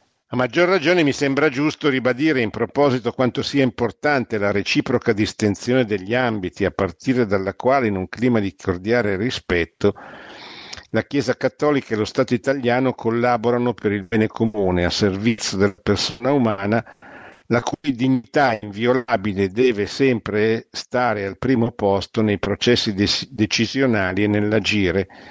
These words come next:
a tutti i livelli per lo sviluppo sociale, specialmente per la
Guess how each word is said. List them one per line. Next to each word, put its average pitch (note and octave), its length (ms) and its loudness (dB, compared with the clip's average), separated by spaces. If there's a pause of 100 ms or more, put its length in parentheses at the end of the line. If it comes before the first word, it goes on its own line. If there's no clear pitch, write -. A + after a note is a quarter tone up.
(300)
a G#2+ 100 -4
tutti - 360 -2
i G2 80 0
livelli G2 580 0
per G#2 180 0
lo G2+ 120 0
sviluppo G2 460 0
sociale, F2 640 -2 (600)
specialmente C#3 800 -2
per A#2 200 -2
la G#2+ 180 0